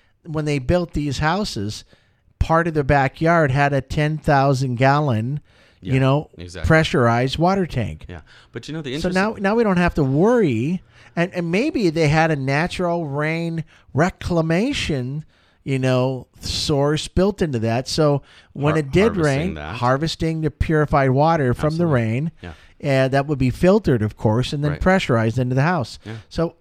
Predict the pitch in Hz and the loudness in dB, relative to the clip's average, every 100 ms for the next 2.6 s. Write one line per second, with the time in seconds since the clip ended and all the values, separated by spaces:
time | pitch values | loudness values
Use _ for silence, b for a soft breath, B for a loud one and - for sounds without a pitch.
0 | - 170 202 220 - 190 175 202 180 127 | -6 -2 0 -2 -2 -2 -2 -2 0 0
1 | 120 123 - 139 180 190 180 185 175 165 | 0 -2 2 4 4 2 0 0 0 0
2 | 147 120 90 107 160 | 0 -2 -4 -6 -8